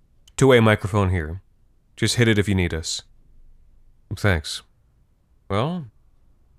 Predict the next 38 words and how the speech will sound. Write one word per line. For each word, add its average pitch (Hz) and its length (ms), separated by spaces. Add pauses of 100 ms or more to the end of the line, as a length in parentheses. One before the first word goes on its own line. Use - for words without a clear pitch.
(160)
sweet 104 320
dreams." 123 600 (1080)
They 107 100
said 135 240
it 113 80
with 104 140
a 92 200
sort 101 280
of 82 340 (320)
ironic 92 480
tone, 78 420 (540)
like 101 140
it 90 60
was 87 100
the 87 80
sleep - 320
lab's 87 340
private 87 380
joke. - 480 (1080)
The 110 80
door 147 440
clicked - 320
shut - 300
behind 95 320
them. 76 200 (920)
He - 60
sat 113 180
on 104 80
the 98 160
edge 98 160
of 92 60
the 92 60
bed 87 260
and 87 260 (300)
waited 92 320
to - 60
feel 92 220
tired. 82 520